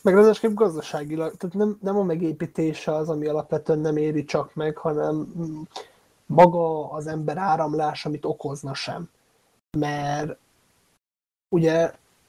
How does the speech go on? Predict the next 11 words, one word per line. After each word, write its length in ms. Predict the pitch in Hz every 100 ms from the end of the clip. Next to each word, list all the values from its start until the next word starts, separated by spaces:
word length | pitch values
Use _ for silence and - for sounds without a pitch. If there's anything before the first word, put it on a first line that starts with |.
| _ _ _
sokakban 680 | - - 208 208 190 170 156
az 140 | 165
a 60 | 165
tévhit 600 | - 151 143 151 143 - _
van, 460 | 175 151 139 156 175
hogy 360 | - 156 143 _ _ _ _ _ _ _ -
úristen, 500 | 247 208 170 - 202
átmennek 520 | 196 - 170 170 175
a 40 |
mexikóiak. 920 | 185 165 - - - 165 151 151 147 - _
Igen, 840 | 170 196 220 180 139 135 139 196